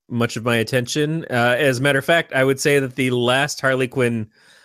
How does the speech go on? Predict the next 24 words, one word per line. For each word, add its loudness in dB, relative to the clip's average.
animated 0
film 0
that 0
came 0
out 2
just -2
recently -2
was 0
considered -2
kind 0
of -2
an 0
adult -2
take 0
on 0
Harley 0
Quinn, -2
considering -2
the 0
fact 0
that -6
she, -2
it's -2
not 0